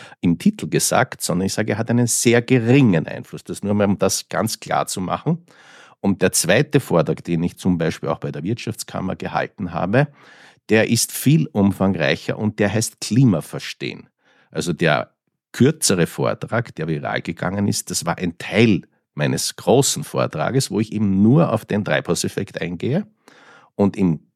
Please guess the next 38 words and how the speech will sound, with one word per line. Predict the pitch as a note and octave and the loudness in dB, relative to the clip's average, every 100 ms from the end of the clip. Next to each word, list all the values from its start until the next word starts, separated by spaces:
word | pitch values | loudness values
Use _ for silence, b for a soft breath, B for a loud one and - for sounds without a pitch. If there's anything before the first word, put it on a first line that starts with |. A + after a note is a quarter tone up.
| _ | _
dem | D#2 C2+ - | -4 -4 -4
größeren | C#2 E2+ - B2+ B2 | 2 2 4 0 0
Vortrag, | - G2+ A2+ A2+ A2+ B B B B | 0 0 2 0 -4 B B B B
da | - G2 | 0 2
gehe | A2 A#2 | 4 2
ich | A#2+ | 2
dann | A2 A2+ | 0 2
auch | - A2 - | 2 0 -2
darauf | - E2+ A#2+ B2 - | 2 4 4 0 -4
ein, | F#2+ A#2+ - | 0 0 0
wie | A2 | -2
ist | A#2 G#2+ | -2 -2
denn | G2 | 0
die | G2+ - | -2 -2
Ist-Situation | F#3 B3 - - - - - - - D#2 C#2+ | 0 2 0 0 0 0 -2 -4 -2 -4 -4
überhaupt? | - - - - A1 - - | -6 -10 -8 -8 -8 -12 -8
Ja, | D#2+ C3+ | -2 2
weil | F2 | 4
wir | F2 D#2 | 2 2
hören | F2+ A#2 | 2 4
ja | G#2+ | 2
da | F#2+ | 0
zum | E2+ F2+ | -2 -2
Beispiel | E2 - E2 | -2 -2 -2
O | C2 D#2+ | 0 0
R | C2 A2+ | 2 0
F, | - - b b b b | -2 -12 b b b b
wir | G2+ | 0
haben | F2+ | 2
das | F2 - | 2 0
heißeste | C2 G#2+ G2+ - E2 | 0 2 0 0 -2
Jahr, | D#2 - B2+ A#2 | 0 2 2 0
es | - | -2
wird | F#2 E2 | -6 -4
jedes | F#2 F#2+ - | -4 -4 -4
Jahr | E2 | -4
noch | F2 C#3+ - - | 0 0 0 0
heißer. | G2+ B2 - E3 G#3+ | 2 2 2 2 2